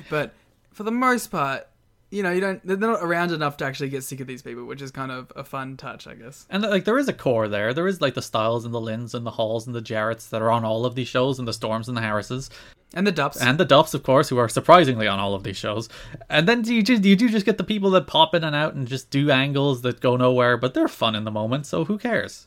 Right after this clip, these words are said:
Speaker 1: Yeah.
Speaker 2: Malice hits a chokeslam on Jay Briscoe here, where there's, like, an explosive sound when he hits the ring that sounds absolutely amazing. And I was very upset to find out that it's a work, Liam. I've been worked.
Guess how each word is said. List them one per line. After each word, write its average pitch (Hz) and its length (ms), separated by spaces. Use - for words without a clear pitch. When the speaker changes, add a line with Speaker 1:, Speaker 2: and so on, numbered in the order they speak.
Speaker 1:
Yeah. 208 180
Speaker 2:
Malice 180 400
hits 180 260
a 135 80
chokeslam 147 380
on 123 120
Jay 120 180
Briscoe 117 420
here, 101 340
where 120 300
there's, 131 400
like, 135 240
an 131 140
explosive 185 760
sound 123 340
when 110 100
he 107 60
hits 110 200
the 101 120
ring 101 360
that 107 140
sounds 123 360
absolutely 123 600
amazing. 113 560
And 123 100
I 120 80
was 117 140
very 127 220
upset 120 260
to 123 80
find 107 240
out 104 200
that 107 120
it's 113 140
a 113 80
work, 139 420
Liam. 120 340
I've 113 200
been 123 240
worked. 196 480